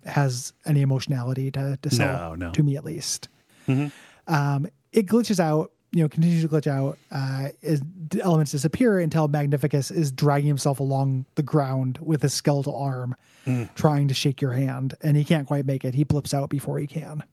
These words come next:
Speaker 2: Yes. Yeah. And then, uh, you think, "Okay, is the game frozen?" I'm just seeing kind of, like, a vaguely whitish screen here. Uh, and when you move,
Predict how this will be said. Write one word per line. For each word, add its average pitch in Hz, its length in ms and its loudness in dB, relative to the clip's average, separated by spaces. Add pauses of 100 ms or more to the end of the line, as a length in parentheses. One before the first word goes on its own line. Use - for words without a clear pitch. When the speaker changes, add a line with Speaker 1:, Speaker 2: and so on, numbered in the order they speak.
(140)
Speaker 2:
Yes. - 500 -2 (520)
Yeah. 151 160 -2 (580)
And 110 240 0
then, 107 400 -2
uh, 104 200 -2 (100)
you 110 180 -2
think, 101 260 -2
"Okay, 101 460 0 (100)
is 92 180 -4
the 98 60 -2
game 95 220 -2
frozen?" 214 340 -2
I'm 95 140 -4
just 98 160 -2
seeing 101 180 -2
kind 98 140 -2
of, 90 80 -6
like, 95 120 -4
a 90 180 -2
vaguely 98 500 -4
whitish 90 480 -2
screen 120 380 -2
here. 87 400 -6 (460)
Uh, 92 340 0 (100)
and 95 240 -2
when 95 100 -2
you 92 100 0
move, 101 640 -2